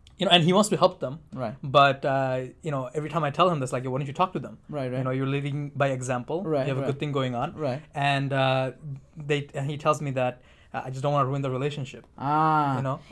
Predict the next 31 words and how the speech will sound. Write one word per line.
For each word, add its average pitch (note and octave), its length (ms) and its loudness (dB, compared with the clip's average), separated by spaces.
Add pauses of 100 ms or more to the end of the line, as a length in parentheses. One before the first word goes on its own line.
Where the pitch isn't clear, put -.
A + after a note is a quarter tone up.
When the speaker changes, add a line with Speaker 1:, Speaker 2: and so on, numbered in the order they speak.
Speaker 2:
And, F3 140 -2
and B3+ 180 8
that's - 140 10
a A3+ 60 8
good A3 160 12
one. F3 260 0
Actually, E3+ 280 2
now F#3+ 120 8
that A3+ 140 8
I - 0 -
mention G3+ 340 0
it, - 140 -6 (240)
because, F#3 360 8
you - 60 0
know, G#3 220 2 (180)
this, G#3 400 8
this, G#3+ 460 10
this G#3+ 280 8
topic G#3 380 4
tonight A3+ 300 4
right A3 120 8
here B3 300 6 (380)
is G3 180 6
for G#3+ 140 8
you B3 560 6 (200)
if F#3+ 280 10
you B3+ 640 4
are F3 160 8 (180)
too A#3 140 4
afraid G3+ 600 2 (360)
to F#3 280 6